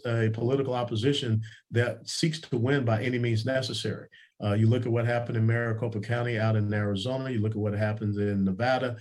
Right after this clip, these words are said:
Uh, we have got to not lower ourselves to those standards, but understand how we win within the framework that they have created.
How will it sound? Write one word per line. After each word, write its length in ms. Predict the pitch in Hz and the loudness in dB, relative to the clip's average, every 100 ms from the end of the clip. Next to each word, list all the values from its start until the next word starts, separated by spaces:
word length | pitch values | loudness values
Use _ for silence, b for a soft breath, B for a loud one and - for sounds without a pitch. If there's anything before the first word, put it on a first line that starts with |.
| B B _ | B B _
Uh, 140 | 107 101 | -2 0
we 200 | 101 131 | 2 2
have 180 | 127 110 | 2 0
got 260 | 120 117 | 0 0
to 180 | - 110 | 0 0
not 480 | 107 113 139 151 - | 2 4 4 2 0
lower 500 | 117 120 120 151 135 | -4 0 2 2 4
ourselves 460 | 104 104 - 107 107 | 2 0 0 0 0
to 60 | |
those 300 | 104 104 104 | -2 -2 -4
standards, 300 | - 110 107 - - | -2 2 2 0 -6
but 100 | - | -6
understand 420 | 127 123 117 113 | -6 -4 -2 0
how 140 | 110 117 | 2 2
we 140 | 113 | 2
win 440 | 107 131 127 113 110 B _ - | 2 2 2 2 0 B _ -6
within 240 | 107 113 | 0 2
the 60 | 110 | 2
framework 520 | 110 131 123 110 98 | 0 0 2 0 0
that 100 | 101 | -2
they 180 | 107 104 | 0 0
have 140 | 98 | 0
created. 500 | - 92 92 87 73 | -2 0 0 -2 -6